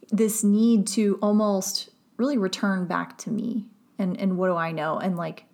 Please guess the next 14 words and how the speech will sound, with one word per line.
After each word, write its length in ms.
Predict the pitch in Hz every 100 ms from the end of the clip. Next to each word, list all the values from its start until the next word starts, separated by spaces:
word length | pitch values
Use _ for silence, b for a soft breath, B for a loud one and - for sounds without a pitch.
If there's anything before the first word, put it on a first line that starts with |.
| _ -
not 400 | 170 180 - 190
work 240 | 170 -
with 160 | 185 -
anyone 400 | 175 160 160 -
for 160 | -
a 60 | -
second, 480 | - - - - -
because 580 | 185 - 180 170 190 - b b b b b _ 190
I 80 |
felt 280 | 190 208 196
like 160 | 185 180
I 120 | 170
had 140 | 165
just 320 | 160 185 180